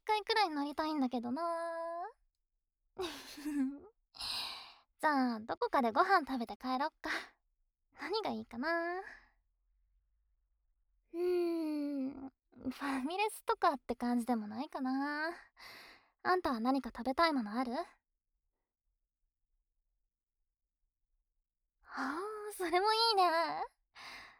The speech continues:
あれ？この遊園地にお城なんてあったっけ？ほらあれ。あっ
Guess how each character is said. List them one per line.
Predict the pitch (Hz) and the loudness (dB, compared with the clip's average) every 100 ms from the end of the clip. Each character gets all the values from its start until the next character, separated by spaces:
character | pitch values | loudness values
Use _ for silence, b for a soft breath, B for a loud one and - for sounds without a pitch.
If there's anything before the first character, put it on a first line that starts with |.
| B _ _ _ _ _ _ _ _ _ _ _ _ _ 269 | B _ _ _ _ _ _ _ _ _ _ _ _ _ -6
あ | 294 | 0
れ？ | 587 - B B B _ _ _ _ | -2 -2 B B B _ _ _ _
こ | - 392 | -12 -4
の | 415 | -2
遊 | 440 453 453 466 | 0 2 2 2
園 | 403 | 0
地 | 370 | -2
に | 233 | 0
お | 254 | 0
城 | 381 427 | 2 6
な | 415 | 6
ん | 403 | 6
て | |
あ | 262 | 2
っ | 349 | 4
た | 392 | 2
っ | - | 0
け？ | 247 240 - _ _ _ _ _ _ _ _ | -8 -8 -16 _ _ _ _ _ _ _ _
ほ | - - 415 | -12 6 8
ら | 285 | 8
あ | 269 | 4
れ。 | 294 - _ _ _ _ _ _ _ _ _ _ | 2 -2 _ _ _ _ _ _ _ _ _ _
あ | |
っ | 302 | -8